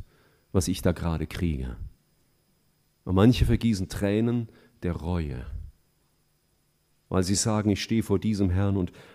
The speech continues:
was für ein jämmerliches Leben führe ich eigentlich? Wie schlecht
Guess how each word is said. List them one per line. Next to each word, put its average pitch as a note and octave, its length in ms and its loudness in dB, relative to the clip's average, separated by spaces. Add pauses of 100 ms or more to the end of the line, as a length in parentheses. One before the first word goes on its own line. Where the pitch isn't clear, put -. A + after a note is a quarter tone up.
(120)
was G#2+ 220 0
für G#2+ 120 4
ein F#2+ 120 4
jämmerliches G2+ 680 0
Leben G2 340 -2
führe E2+ 340 -6
ich - 200 -16
eigentlich? C#2 500 -12 (360)
Wie G2+ 80 -4
schlecht - 640 -4